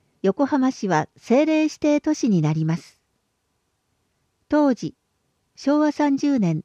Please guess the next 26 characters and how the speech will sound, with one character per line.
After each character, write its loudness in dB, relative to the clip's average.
千 -2
九 0
百 -2
五 0
十 -2
五 -2
年 -2
の -2
時 -4
世。 -6
電 2
気 -8
洗 0
濯 -6
機、 -10
電 2
気 -4
冷 2
蔵 -2
庫、 -10
テ 0
レ 2
ビ、 -8
白 -4
黒 -4
が -4